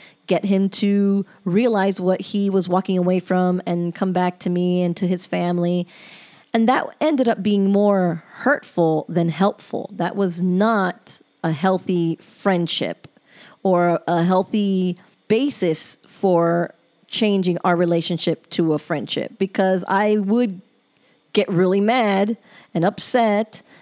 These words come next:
and injured when I would see him hanging out with other people and not, not recognizing, "Hey, we're friends. We get along. What are you doing? Why aren't you just begging to come back home?"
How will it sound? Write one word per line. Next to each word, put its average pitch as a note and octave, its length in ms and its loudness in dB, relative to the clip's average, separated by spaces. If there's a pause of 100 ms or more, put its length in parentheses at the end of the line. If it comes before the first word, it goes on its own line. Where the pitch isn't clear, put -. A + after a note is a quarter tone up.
(120)
and F3+ 200 2
injured G3+ 420 4
when F#3+ 160 2
I F3+ 80 2
would F3+ 160 2
see F#3+ 160 0
him F3+ 420 2
hanging F3+ 360 2
out F3 100 0
with F3+ 180 -2
other F3 240 2
people F#3 800 -2
and E3+ 160 0
not, F#3 260 0 (140)
not G#3+ 340 0
recognizing, F#3 680 0
"Hey, A#3+ 200 0
we're G3 220 0
friends. F3+ 720 -2 (560)
We C4 120 0
get B3+ 160 2
along. F#3 600 0
What F3 520 -4
are A#3 40 0
you A#3 100 0
doing? A3 380 0
Why F#3 160 2
aren't G3+ 160 0
you A3 100 2
just G#3 500 -2
begging G#3 360 2
to G#3 80 2
come G#3+ 260 0
back G#3 220 0
home?" F#3 420 0